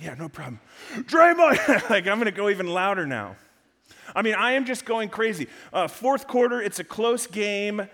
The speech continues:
LeBron James wins the game for the Lakers. And the whole time, I'm, like, trying to get his attention. And I'm with three of my friends, and I swear there's this moment in the fourth cur-, quarter where he turned around and, like, kinda did a wave at me.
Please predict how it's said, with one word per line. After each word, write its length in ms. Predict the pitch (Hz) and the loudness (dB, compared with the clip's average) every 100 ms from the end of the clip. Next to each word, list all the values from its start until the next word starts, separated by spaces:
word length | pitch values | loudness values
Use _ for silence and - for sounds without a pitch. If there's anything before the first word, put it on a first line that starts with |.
| _ _ _ - | _ _ _ -4
LeBron 460 | 170 196 233 233 | -2 0 0 0
James 420 | 190 214 208 196 165 _ | -2 -4 -2 -6 -10 _
wins 640 | 127 165 233 269 277 247 208 - _ | -8 0 2 2 0 -4 -10 -16 _
the 120 | 190 | -6
game 880 | 160 127 120 202 247 233 190 185 208 - | -6 -10 -6 -2 0 0 0 -2 -4 -6
for 340 | - 226 240 240 | -8 0 2 2
the 160 | 208 | 0
Lakers. 680 | 185 202 226 233 170 127 - | 0 0 0 0 -2 -2 -2
And 100 | 196 | -2
the 100 | 185 | 0
whole 200 | 233 277 | 0 0
time, 340 | - 247 254 | -2 -2 0
I'm, 140 | 240 220 | 0 -2
like, 160 | 196 | -4
trying 300 | - 214 240 | -2 0 0
to 40 | 226 | 0
get 140 | 233 | -4
his 140 | 226 | -4
attention. 640 | 185 - 214 202 - 127 92 - _ _ _ - - | -6 -6 -4 -4 -6 -8 -10 -18 _ _ _ -18 -6
And 100 | 185 | -2
I'm 100 | 214 | -2
with 100 | 202 | -4
three 400 | - 202 247 277 | -6 -6 -2 -2
of 80 | |
my 160 | 247 247 | -2 -4
friends, 680 | - - 214 180 151 143 - - - | -4 -4 -2 0 -2 -6 -10 -20 -8
and 120 | 160 | -4
I 80 | 180 | -4
swear 600 | - - - 208 240 262 | -4 -10 -6 0 2 2
there's 280 | 247 233 190 | 0 -4 -4
this 180 | 208 180 | -6 -6
moment 420 | 190 208 233 220 | -2 0 0 -2
in 100 | 214 | -4
the 80 | 196 | -6
fourth 340 | - 208 202 | -4 -6 -4
cur-, 240 | - 196 - - | -6 -6 -6 -2
quarter 260 | 214 202 | 0 0
where 180 | 175 175 | 0 -2
he 120 | 208 | -4
turned 340 | 196 202 220 214 | -8 -6 -4 -4
around 420 | 196 202 202 170 - - | -2 0 -2 -4 -12 -14
and, 100 | 170 | -6
like, 160 | 190 190 | -4 -4
kinda 240 | 185 202 | -4 -4
did 160 | 185 196 | -2 -4
a 40 | |
wave 400 | 151 147 180 190 | -4 -4 -4 -4
at 180 | 143 117 | -4 -4
me. 240 | 120 101 | -6 -10